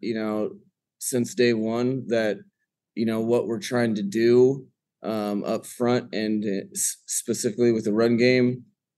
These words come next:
um, is demanding, and it's, uh, very particular to, uh, you know, a, a certain degree of technic-, technical, um,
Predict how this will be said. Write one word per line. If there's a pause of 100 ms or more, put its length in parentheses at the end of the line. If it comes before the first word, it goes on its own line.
(560)
um, (380)
is
demanding,
and
it's,
uh, (320)
very
particular
to,
uh, (320)
you
know,
a,
a
certain
degree
of (960)
technic-, (320)
technical, (440)
um,